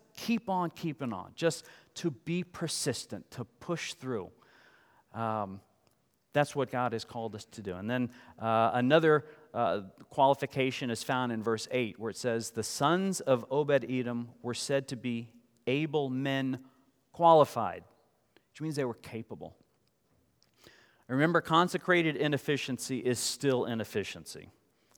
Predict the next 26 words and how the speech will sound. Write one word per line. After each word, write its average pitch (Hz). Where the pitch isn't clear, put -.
Dedicated 165
incompetence 131
is 139
still 151
incompetence. 127
God 160
wants 170
believers 143
to 120
sharpen 151
their 123
tools 131
for 120
the 117
task, -
to 117
become 117
capable 139
servants 101
for 117
Jesus 101
Christ. -
I 117
want 139
to 127
say, 123